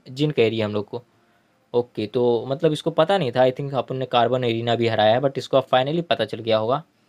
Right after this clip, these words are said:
तो आपने इलेक्ट्रोमेट्रो और कार्बन और प्लस प्लांट विल-, एरिना हरा दिया, मतलब तीन एरिना हरा दिया और तीन एरिना और बचा है। ओके, ladies and gentlemen, I s-, अ, क्या present, अ, you to a new, अ, champion।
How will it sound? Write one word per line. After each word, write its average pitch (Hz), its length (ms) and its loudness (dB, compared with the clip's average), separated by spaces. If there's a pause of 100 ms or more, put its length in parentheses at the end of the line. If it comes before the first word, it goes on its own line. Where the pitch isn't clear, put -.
(240)
तो 123 60 0
आपने 143 300 0
इलेक्ट्रोमेट्रो 139 600 0
और 151 100 0
कार्बन 139 480 0
और 127 220 0
प्लस 135 260 0
प्लांट 123 320 0
विल-, 127 360 -8
एरिना 123 300 2
हरा 110 260 2
दिया, 107 200 -6
मतलब 120 240 -4
तीन 160 160 0
एरिना 147 340 2
हरा 127 180 4
दिया 160 260 -2 (340)
और 120 100 2
तीन 151 260 0
एरिना 135 320 2
और 120 160 4
बचा 107 280 -2
है। 104 160 -8 (500)
ओके, 107 400 -4 (1080)
ladies 190 380 0
and 143 160 2
gentlemen, 104 500 -2 (500)
I 175 100 4
s-, 180 180 -6
अ, 151 220 2
क्या 170 260 -4
present, 170 560 0
अ, 165 180 2 (560)
you 156 200 0
to 160 60 6
a 147 140 6 (120)
new, 135 160 0 (120)
अ, 123 220 -4
champion। 110 640 -4